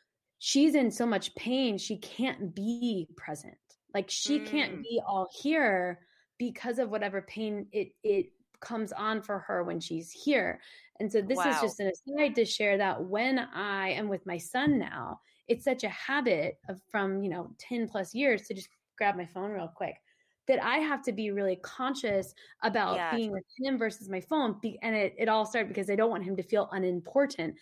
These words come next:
Speaker 1: 'cause
Speaker 2: Oh,
Speaker 1: that's how
Speaker 2: yeah.
Speaker 1: I felt with cops. You're not unimportant, but she must be in pain to be.
Speaker 2: Right.
Speaker 1: So, yeah. So it's an interesting
Speaker 2: Absolutely. It is
Speaker 1: one.
Speaker 2: interesting and kinda ties back into what I was,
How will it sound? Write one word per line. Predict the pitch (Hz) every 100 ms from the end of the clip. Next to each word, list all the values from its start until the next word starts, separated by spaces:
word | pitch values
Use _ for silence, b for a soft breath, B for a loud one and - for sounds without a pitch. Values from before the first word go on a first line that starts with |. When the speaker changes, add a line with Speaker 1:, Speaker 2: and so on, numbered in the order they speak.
| -
Speaker 1:
'cause | 233
Speaker 2:
Oh, | 233
Speaker 1:
that's | 214 240
how | 330
Speaker 2:
yeah. |
Speaker 1:
I | 330 277 269
felt | 196 185 _ _
with | 214 220
cops. | 208 196 - b b _
You're | 208 302
not | 349 294 -
unimportant, | 233 202 185 - 247 143 160 180 _ _ - 190 -
but | 247 -
she | - - 277 294
must | 240 214 208 -
be | 190
in | 170 170
pain | - 233 202 170 170
to | 196
be. | 170 170 160 160
Speaker 2:
Right. | 220 240 220 165 -
Speaker 1:
So, | 180 170 156 147 b b b b -
yeah. | 175 - -
So | -
it's | 254
an | 311 302
interesting | 311 311 302 - 220
Speaker 2:
Absolutely. | 180 - 294 294 277 247 175 -
It | 240
is | 277 285
Speaker 1:
one. | 240
Speaker 2:
interesting | 214 185 - 156 131 -
and | 233
kinda | 269 254
ties | 254 247 254 254
back | 240 226
into | 247 233 226
what | 190 196
I | 196
was, | 196 196 -